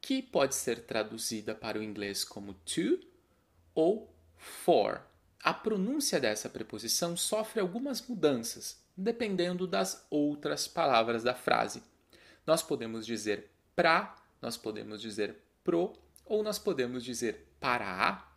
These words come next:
e para o. Eu vou para casa, ou eu vou pra casa. Eu vou para o carro, eu vou pro carro.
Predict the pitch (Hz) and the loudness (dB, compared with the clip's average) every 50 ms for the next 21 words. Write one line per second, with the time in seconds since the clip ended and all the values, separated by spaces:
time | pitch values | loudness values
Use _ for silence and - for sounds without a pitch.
0 | _ _ 139 139 - _ - 135 120 120 123 123 117 117 117 110 101 87 - - | _ _ -16 -16 -16 _ -10 -8 -6 -4 -4 -4 -2 0 2 2 0 0 -2 -10
1 | - _ _ _ _ _ _ - - - - - _ _ _ _ _ _ _ - | -20 _ _ _ _ _ _ -20 -20 -20 -20 -20 _ _ _ _ _ _ _ 0
2 | 214 247 294 294 269 226 185 - - 135 127 143 160 190 196 - - - _ _ | 2 2 2 -2 -4 -6 -10 -2 4 4 6 6 6 2 0 -4 -12 -20 _ _
3 | _ _ _ _ - 185 185 190 196 - - - 131 110 104 104 - 110 110 - | _ _ _ _ 0 0 2 0 -2 -4 -6 -4 -2 -2 -2 -2 -2 -6 -6 -8
4 | 123 - _ _ _ _ _ _ _ _ _ _ _ - 123 117 120 120 123 117 | -8 -14 _ _ _ _ _ _ _ _ _ _ _ -2 0 0 2 0 0 0
5 | - 127 131 151 175 175 - - _ _ _ _ _ _ _ _ _ _ - 117 | 0 2 2 2 2 0 -4 -12 _ _ _ _ _ _ _ _ _ _ 0 2
6 | 113 110 - - - - - - - - - - - - - - _ _ _ _ | 2 0 -2 -8 -10 -10 -10 -8 -8 -10 -12 -14 -16 -18 -20 -20 _ _ _ _
7 | _ _ _ _ _ _ _ _ _ _ _ - - _ _ _ _ 156 165 202 | _ _ _ _ _ _ _ _ _ _ _ -20 -20 _ _ _ _ 6 6 6
8 | 247 269 269 - - - _ _ - 120 123 139 143 175 190 - - - _ _ | 6 4 0 -4 -8 -16 _ _ -18 -2 2 2 2 2 0 -2 -8 -18 _ _
9 | _ _ _ - 156 156 156 156 160 170 175 - - - 147 123 110 107 - - | _ _ _ -8 -4 -2 -2 0 0 -2 -4 -4 -2 2 2 2 2 0 -2 -6
10 | 117 113 - - _ _ _ _ _ - 117 117 120 113 117 113 113 131 147 - | -10 -12 -12 -14 _ _ _ _ _ -4 -2 -2 -2 -2 0 0 0 0 0 -2
11 | - - _ _ _ _ - 127 131 131 - - 117 98 98 110 - - - - | -8 -18 _ _ _ _ -4 -4 -4 -4 -4 0 2 2 2 0 -4 -10 -14 -14